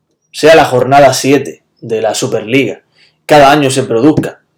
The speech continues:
pues llega un momento en el que te, en el que te va a suponer lo mismo un Liverpool-Real Madrid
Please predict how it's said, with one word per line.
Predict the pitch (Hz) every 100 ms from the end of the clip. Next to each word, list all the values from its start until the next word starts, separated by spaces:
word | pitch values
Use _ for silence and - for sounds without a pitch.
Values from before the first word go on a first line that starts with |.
| _ _ _ _ _ -
pues | -
llega | 143 262
un |
momento | 247 240 233
en | 220
el | 156
que | 139
te, | 127 131
en | 120
el | 113
que | 117
te | 113
va | 135
a | 190
suponer | 233 202 202 175
lo | 135 147
mismo | 214 143
un | 131
Liverpool-Real | 175 202 202 190 175
Madrid | 170 160 165